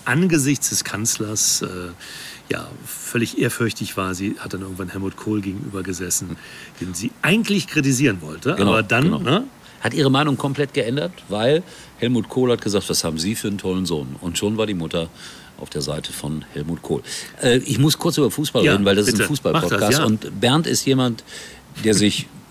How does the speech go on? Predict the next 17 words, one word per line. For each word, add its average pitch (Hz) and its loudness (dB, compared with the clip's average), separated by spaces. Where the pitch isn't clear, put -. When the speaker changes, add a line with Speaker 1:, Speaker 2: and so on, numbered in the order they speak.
Speaker 2:
unfassbar 139 0
für 104 0
Fußball 113 0
interessiert. 101 4
Speaker 1:
<laughs> - -14
Speaker 2:
Mit 104 0
ihm 123 6
habe 117 4
ich 87 0
mal 101 2
zwei 101 0
oder 107 4
dreimal 101 0
im 90 -2
Stadion 117 2
Oberwerth 85 -2
gesessen. 95 -2